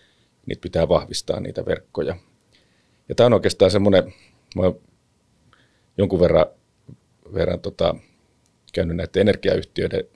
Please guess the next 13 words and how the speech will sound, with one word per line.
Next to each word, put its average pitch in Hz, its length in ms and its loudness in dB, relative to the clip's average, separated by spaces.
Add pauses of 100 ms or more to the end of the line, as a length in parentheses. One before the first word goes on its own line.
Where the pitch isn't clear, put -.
(240)
vuosijuhlissa. 87 760 0
Meillä 87 180 -8
on 85 100 -2
aina 85 160 -6
semmosia, 85 380 -6
että - 120 -8
on 80 60 -2
satavuotias 90 720 0
joku - 200 -8
sähköyhtiö - 600 -8
tai - 180 -6
kahdeksankymmentävuotias. - 1080 -4
Ja - 80 -10